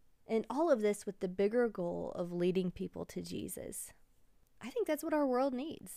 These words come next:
It's very obvious to me when I watch the news.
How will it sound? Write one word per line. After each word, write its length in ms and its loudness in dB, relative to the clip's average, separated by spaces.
It's 180 -2
very 240 6
obvious 440 8
to 120 -4
me 200 0
when 160 0
I 100 0
watch 340 2
the 120 -4
news. 400 -4